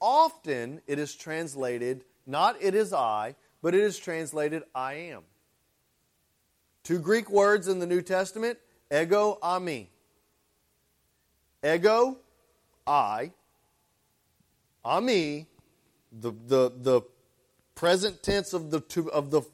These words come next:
verb to be. Jesus makes the statement, "I am." In John,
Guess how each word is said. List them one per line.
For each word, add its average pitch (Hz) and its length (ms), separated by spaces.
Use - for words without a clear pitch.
verb 170 560
to 185 160
be. 156 300
Jesus 170 400
makes 170 260
the 170 140
statement, 120 480
"I 113 200
am." 95 200
In 151 160
John, 160 480